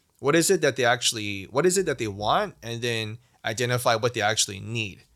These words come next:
you know, because if you can deliver what they actually need, then that's a win-, that's a win-win situation. You, you cut out all the fluff,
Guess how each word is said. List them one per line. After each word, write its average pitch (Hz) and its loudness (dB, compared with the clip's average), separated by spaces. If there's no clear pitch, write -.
you 110 -6
know, 107 -2
because 117 -2
if 117 -6
you 131 -4
can 147 -8
deliver 139 2
what 117 -2
they 110 -2
actually 110 0
need, 117 -4
then 107 -2
that's 120 -2
a 101 -2
win-, 110 -8
that's 120 -4
a 110 -6
win-win 110 -8
situation. 107 -4
You, 107 -12
you 104 -12
cut 127 -2
out 131 4
all 107 0
the 104 -8
fluff, - -2